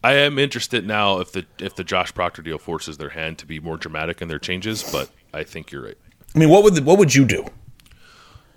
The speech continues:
Speaker 1: Uh,
Speaker 2: And, like, I, I get it. You're not a defensive coordinator. You're really good at Madden, uh, and you're good at fantasy football. But, like, I, I wanna know, like, as a reporter, what do you think would be a reasonable thing to do, or where do you think would be a reasonable place to start?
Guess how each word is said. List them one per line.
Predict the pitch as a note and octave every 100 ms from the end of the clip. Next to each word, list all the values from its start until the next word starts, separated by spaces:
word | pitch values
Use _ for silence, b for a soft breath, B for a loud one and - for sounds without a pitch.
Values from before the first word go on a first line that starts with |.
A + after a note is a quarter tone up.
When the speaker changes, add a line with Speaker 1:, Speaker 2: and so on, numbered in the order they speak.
| -
Speaker 1:
Uh, | A#2 A#2 A2 A2+
Speaker 2:
And, |
like, | D3
I, | D#3+ E3+ D#3
I | D3+
get | C#3+
it. | A#2+
You're | B2
not | D#3
a | D3
defensive | B2+ C3 A#2 A2
coordinator. | A#2 G#2 G2+ G2+
You're | B2+
really | F3+ D#3
good | C3+
at | A2
Madden, | A2 F2+ E2+ G2+ -
uh, | B2 A2 F2+ -
and | B2 A#2
you're | A2
good | A#2+ A2
at |
fantasy | A2+ G#2+ -
football. | F#2+ G2 F2 - A#2
But, | -
like, | A#2+
I, | C3+ C3
I | C#3
wanna | D3+ C#3+
know, | C3+ B2
like, | A2+ G#2+ - B B B B
as | D#3 D#3
a | C#3
reporter, | B2 C3+ C3+ A#2+
what | B2
do | C#3
you | B2+
think | C3
would | A#2
be | A#2
a | A2
reasonable | G#2 G2+ A#2+ C#3+ C3+ B2 A2 G#2+
thing | F#2+ - A#2 G#2 F#2+
to | G2+
do, | G2 G#2
or | F#2+ F#2
where | G#2+ G#2+
do | G2+
you | G2
think | F#2+
would | G2
be | F#2+
a | F#2
reasonable | F#2+ F#2 F#2 F#2
place | F2+ F2
to | -
start? | - F#2+